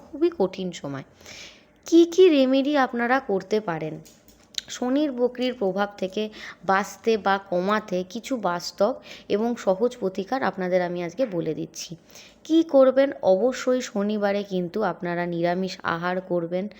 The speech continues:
যতটা পারবেন চিকেন খাওয়া থেকে বিরত থাকুন,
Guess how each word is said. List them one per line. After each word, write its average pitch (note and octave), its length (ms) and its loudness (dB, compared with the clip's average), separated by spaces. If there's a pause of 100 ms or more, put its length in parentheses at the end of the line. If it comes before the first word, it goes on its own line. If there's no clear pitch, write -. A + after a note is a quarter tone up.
(340)
যতটা B3 460 4
পারবেন A3+ 540 0
চিকেন C4 800 -4
খাওয়া F#3+ 400 2
থেকে F#3+ 340 -6
বিরত F3 480 -2
থাকুন, F3 420 -4